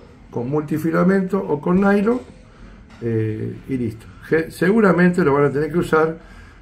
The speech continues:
con salida, porque si no, no estaríamos hablando de hacer distancia, ¿eh?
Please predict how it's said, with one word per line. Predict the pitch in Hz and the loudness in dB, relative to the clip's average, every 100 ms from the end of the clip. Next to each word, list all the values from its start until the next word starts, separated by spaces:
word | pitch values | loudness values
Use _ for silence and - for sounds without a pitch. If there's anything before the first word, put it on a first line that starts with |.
| - | -2
con | 151 139 | 2 2
salida, | - 143 175 147 117 101 - - | 2 2 2 2 0 -2 -8 -12
porque | 113 117 | -8 -2
si | 175 | 2
no, | |
no | 208 | 2
estaríamos | 180 151 175 147 | 2 4 4 4
hablando | 127 127 127 123 | 2 0 0 0
de | 117 | -2
hacer | 113 123 | -2 -4
distancia, | 113 110 113 107 - - - - - - - - - - - | -6 -6 -10 -12 -16 -20 -20 -20 -20 -20 -20 -20 -20 -18 -6
¿eh? | 127 202 | -4 -4